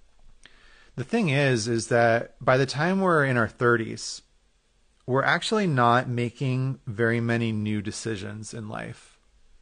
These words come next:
That's not to say that you are not experiencing new things ever,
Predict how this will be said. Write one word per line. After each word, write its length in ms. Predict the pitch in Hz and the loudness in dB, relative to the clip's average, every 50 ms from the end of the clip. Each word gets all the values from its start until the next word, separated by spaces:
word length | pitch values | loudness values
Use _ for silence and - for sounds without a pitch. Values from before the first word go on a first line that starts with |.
| _ - - - _ _ _ - - - - _ _ _ _ _ _ _ _ _ _ - | _ -20 -20 -20 _ _ _ -20 -20 -20 -20 _ _ _ _ _ _ _ _ _ _ -2
That's 260 | 127 147 160 151 180 | 2 2 2 2 2
not 220 | 190 190 185 170 - | 2 2 2 2 2
to 160 | 170 160 147 | 0 0 0
say 380 | 139 - 165 156 143 143 139 131 | 0 2 4 4 6 6 4 4
that 160 | 135 131 131 | 2 2 0
you 360 | 123 123 120 120 120 127 - - | 0 2 2 2 2 0 -2 -4
are 100 | 127 123 | -4 -2
not 260 | 127 123 123 127 - | 0 0 0 0 -2
experiencing 1040 | 120 - - - - - - 131 131 139 139 135 131 123 110 - 131 123 117 117 117 | -4 -8 -8 -10 -12 -8 -4 -2 0 0 0 0 0 -2 -2 -4 -4 -4 -2 -2 -2
new 200 | 117 110 107 101 | -2 -2 -2 -4
things 880 | - - - - 151 151 135 113 110 117 131 151 147 - - - - - - | -6 -8 -6 -4 -2 0 0 0 -2 -4 -4 -6 -6 -6 -8 -10 -12 -8 -2
ever, 560 | 123 120 104 98 107 104 117 135 147 139 - | -2 -2 0 0 0 0 0 0 -2 -4 -10